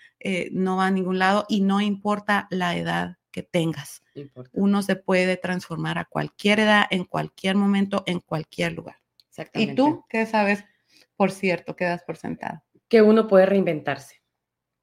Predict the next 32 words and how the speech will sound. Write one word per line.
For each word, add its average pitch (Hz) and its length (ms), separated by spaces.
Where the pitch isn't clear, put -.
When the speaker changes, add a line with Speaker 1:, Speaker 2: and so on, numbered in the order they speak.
Speaker 2:
De 185 100
que 180 60
este 196 260
año 190 240
para 165 180
mí 165 140
ha 170 60
sido 165 260
de 156 140
reinventarme, 160 840
s-, - 200
creer 196 380
en 196 160
uno 185 240
mismo 233 680
y 196 160
s-, - 100
hacer 185 260
lo 196 140
que 190 100
te - 120
apasiona. 170 640
Tal 175 160
vez 180 180
no 240 160
en 262 60
el 254 80
momento, 220 480
pero 180 240
en 185 140
el 185 100
proceso. - 540